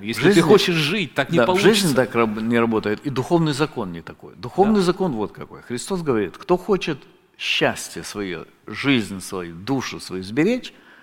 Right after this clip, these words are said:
Speaker 1: тот потеряет его». Если ты будешь жить, пытаясь заставить весь мир вращаться вокруг того, чтобы н-, тебе удовольствие делать,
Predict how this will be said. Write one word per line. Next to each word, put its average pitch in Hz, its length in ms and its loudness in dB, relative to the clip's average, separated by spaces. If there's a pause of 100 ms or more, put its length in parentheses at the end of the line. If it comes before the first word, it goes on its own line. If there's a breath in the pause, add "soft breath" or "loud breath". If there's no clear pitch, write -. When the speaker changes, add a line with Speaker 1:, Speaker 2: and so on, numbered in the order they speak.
(320 loud breath)
Speaker 1:
тот 156 180 0
потеряет 139 520 -4
его». - 120 -20 (360 soft breath)
Если 135 300 -2
ты 135 160 4
будешь 196 460 2
жить, 107 580 -4
пытаясь 117 800 -2
заставить 135 720 -2
весь 143 260 -4
мир 107 220 -4
вращаться 110 680 -4
вокруг 107 360 -6
того, 113 200 -4
чтобы 107 260 -8
н-, 95 300 -10
тебе 107 260 -4
удовольствие 156 500 -2
делать, 90 180 -8